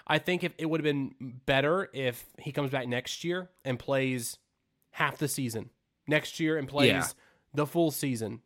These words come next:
Speaker 1: Th-, I think that instance could be a comeback player of the year instead of this year. Um, it would be more, uh, a more qualifying approach for Damar Hamlin if he played next year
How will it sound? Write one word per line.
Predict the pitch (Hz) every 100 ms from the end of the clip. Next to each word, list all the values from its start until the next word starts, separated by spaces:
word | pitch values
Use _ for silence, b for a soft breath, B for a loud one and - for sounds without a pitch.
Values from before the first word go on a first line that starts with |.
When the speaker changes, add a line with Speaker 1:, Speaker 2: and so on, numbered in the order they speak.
| -
Speaker 1:
Th-, | 160
I | 165
think | 185 190 131
that | 147 160 -
instance | 165 175 - 190 -
could | - 165 165 127
be | 151 160 165
a | 143
comeback | 170 165 151 -
player | 165 165
of |
the | 151
year | 156 165 170
instead | 104 127 - 135
of | 143
this | 156 156 180
year. | 190 220 226 B B B B B
Um, | 127 135 131 131
it | 147
would | 175
be | 190
more, | 196 180 - - -
uh, | 170 120
a | 170
more | 170 185 175
qualifying | - 185 180 156 - 156 147 135
approach | 127 - 143 127 -
for | - 143 123 113
Damar | 120 117 110
Hamlin | 123 113 107 101 117 - b b
if | 127
he |
played | 117 139 120
next | 120 - -
year | 117 104 101